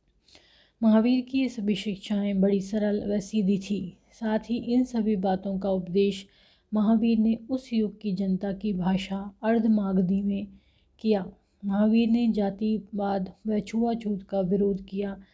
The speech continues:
तथा नारी को पूरा सम्मान दिया। महावीर ने तत्कालीन हिंसा, कट्टरता व सामाजिक कुरीतियों का जमकर विरोध किया। जैन दर्शन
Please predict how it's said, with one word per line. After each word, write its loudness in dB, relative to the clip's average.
तथा 0
नारी 2
को -4
पूरा -4
सम्मान 0
दिया। 0
महावीर 2
ने 0
तत्कालीन -2
हिंसा, 0
कट्टरता -8
व 0
सामाजिक 0
कुरीतियों -2
का -4
जमकर 0
विरोध 0
किया। -6
जैन 4
दर्शन -2